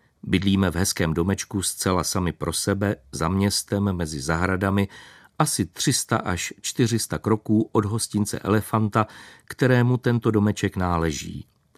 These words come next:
Spodní poschodí jest jen veliká síň a vchod do jeho velkého sklepu, pak kuchyně.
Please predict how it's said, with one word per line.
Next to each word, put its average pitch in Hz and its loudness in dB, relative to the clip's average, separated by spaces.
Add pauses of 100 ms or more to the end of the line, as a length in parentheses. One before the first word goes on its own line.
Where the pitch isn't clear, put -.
(540)
Spodní 113 6
poschodí 101 2
jest 95 2
jen 87 2
veliká 85 2
síň 87 -2 (140)
a - -2
vchod - -2
do 92 -2
jeho 95 0
velkého 90 0
sklepu, 98 -2 (320)
pak - 0
kuchyně. 78 -2